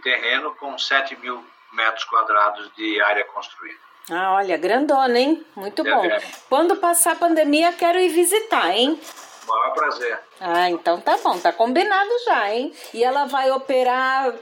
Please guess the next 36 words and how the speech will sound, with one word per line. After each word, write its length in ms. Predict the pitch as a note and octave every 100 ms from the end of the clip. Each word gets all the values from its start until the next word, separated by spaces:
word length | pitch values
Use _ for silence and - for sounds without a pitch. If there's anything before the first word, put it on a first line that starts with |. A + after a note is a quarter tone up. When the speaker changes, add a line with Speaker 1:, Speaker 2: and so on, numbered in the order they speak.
| -
Speaker 2:
com 600 | - C#4 C#4 C4+ C4+ B3+ -
que 180 | E4+
metal? 580 | E4+ D#4 D#4 A3+ G3+ -
Com 200 | - G3
todos 300 | G3 C#4 C4+
os 140 | B3 A3
metais 500 | G3 G#3+ B3+ B3+ A3
do 80 |
portfólio 540 | A3 A3 - - G3+ G3
da 100 | F3+
termomecânica? 1120 | F#3+ F#3+ F3+ F3 F3+ C4+ D#4 D4+ D4 D4 C4+ C4+ - -
Cobre, 680 | C4+ D4 D4+ D4 B3 C4+
como 180 | C4 B3
é 40 | A#3
que 180 | -
é? 160 | - - - - _ _ _ _ _ _ C3+
Speaker 1:
A 100 | C#3
princípio 640 | D3+ D3 - F3 E3+ E3
com 200 | D#3 D3+ D3 D3 -
um 260 | C3+ C3 -
tubo 240 | D3+ D3 C#3
de 160 | C3
cobre 480 | C3 C3+ C#3 C#3 C3+
ranhurado, 680 | C3+ C#3+ C#3 A#2 A#2+ - - _ _ _ _ _ _ -
que 80 |
são 260 | A2+ C3 C3+
utilizados 640 | C3 C3 B2+ B2+ A#2+ - B2
nos, 200 | A#2 -
nos 200 | A2 A#2+
aparelhos 500 | - - A#2 A#2+ A2+
de 120 | A2+
ar-condicionado. 680 | A2+ - - - B2+ A#2+ - - - - -
Esse 200 | A#2 B2+
é 60 |
o 80 | C3
principal. 720 | C3+ D3+ - - A#2 A#2 -